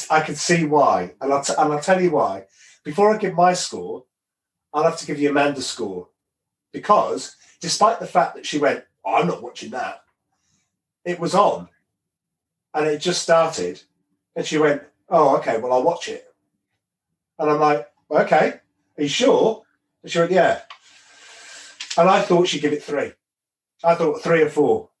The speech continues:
That's what she was gonna give. And in the end, uh, at the end of it, I turned to her and I said, "Well, you can give me a score 'cause you're not gonna be on the podcast." Six and a half. Now, this is somebody that gave four,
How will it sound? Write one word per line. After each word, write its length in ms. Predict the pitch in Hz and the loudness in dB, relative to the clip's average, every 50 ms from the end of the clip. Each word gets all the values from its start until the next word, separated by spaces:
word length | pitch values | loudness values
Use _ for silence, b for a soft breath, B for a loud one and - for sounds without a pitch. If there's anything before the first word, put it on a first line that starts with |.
| _ _ - | _ _ -6
That's 220 | 151 139 - - | -6 -6 -4 -4
what 140 | 160 147 - | -6 -6 -6
she 80 | - | -6
was 100 | 127 - | -12 -10
gonna 160 | - 131 123 104 | -6 -6 -6 -2
give. 320 | 123 113 101 92 - - _ _ _ _ - | -2 -4 -4 -4 -12 -20 _ _ _ _ -4
And 340 | - 143 135 131 131 131 131 | 0 2 2 2 2 -2 -4
in 160 | 147 170 170 151 | -4 -4 0 0
the 120 | 147 139 | 2 2
end, 340 | 131 127 127 127 127 127 127 - - _ _ _ _ _ _ _ _ _ _ _ _ _ _ _ _ _ _ _ _ - | 4 2 2 0 -2 -10 -14 -16 -20 _ _ _ _ _ _ _ _ _ _ _ _ _ _ _ _ _ _ _ _ -8
uh, 60 | 220 - 139 135 | -6 -4 -4 -4
at 60 | - | -2
the 100 | 165 156 170 | 0 0 0
end 100 | - 147 | 0 0
of 80 | - | 0
it, 220 | 123 - 294 - - - _ _ _ _ _ _ _ - | 2 2 2 0 -2 -10 _ _ _ _ _ _ _ -8
I 60 | 156 | -6
turned 260 | 151 - 165 160 147 - | 0 4 4 4 4 4
to 80 | 143 | 0
her 60 | 135 | 0
and 40 | 131 | 0
I 40 | 127 | 0
said, 120 | - 151 143 | 0 0 0
"Well, 80 | 147 | 2
you 80 | 143 147 | 0 2
can 200 | - 175 170 151 | 2 2 2 2
give 140 | 165 165 151 | 0 -4 -4
me 100 | 139 117 | -4 -6
a 40 | 110 | -6
score 420 | - - 104 110 135 151 151 - _ _ _ | -8 -8 -4 -2 -2 -2 -2 -6 _ _ _
'cause 120 | 139 127 | -12 -8
you're 100 | 131 131 | -6 -4
not 80 | 147 147 | -4 -4
gonna 100 | 131 123 | -4 -4
be 80 | 127 120 | -2 -2
on 100 | 117 117 | -2 -2
the 80 | - | -2
podcast." 480 | 139 135 - - 110 107 113 - - - _ b b b b b b b b b b b b _ | -2 -2 -2 -4 -6 -8 -8 -8 -12 -18 _ b b b b b b b b b b b b _
Six 280 | - - 196 196 - - | -2 -2 -2 0 0 -2
and 80 | 156 143 | -2 0
a 40 | |
half. 420 | 143 147 143 135 - - - - _ _ _ _ _ _ _ _ _ _ _ _ _ _ _ _ _ _ _ _ _ _ _ _ _ _ _ _ _ _ _ _ _ _ _ - | 2 2 2 2 2 0 -6 -16 _ _ _ _ _ _ _ _ _ _ _ _ _ _ _ _ _ _ _ _ _ _ _ _ _ _ _ _ _ _ _ _ _ _ _ 0
Now, 360 | 165 165 156 143 - - - _ _ _ - | 2 2 2 2 -2 -4 -10 _ _ _ -2
this 200 | - 185 180 - | 0 0 0 0
is 100 | 185 - | -4 -2
somebody 380 | - 196 196 - - 135 127 127 | 0 0 0 0 0 -2 -2 -2
that 160 | 147 143 - | -2 -4 -2
gave 260 | - 127 127 131 127 | -2 -2 -2 -2 -4
four, 760 | - - - - 175 175 160 - 110 110 92 - - - - | -8 -16 -6 0 2 2 2 4 2 2 2 0 0 -2 -8